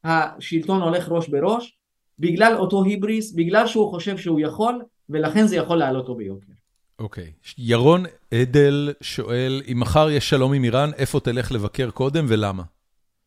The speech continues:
Speaker 1: וואו. אה, אז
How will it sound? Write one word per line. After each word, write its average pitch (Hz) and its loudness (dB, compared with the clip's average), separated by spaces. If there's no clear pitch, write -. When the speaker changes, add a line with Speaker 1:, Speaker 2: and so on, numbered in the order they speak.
Speaker 1:
וואו. 107 -8
אה, 123 -2
אז - -10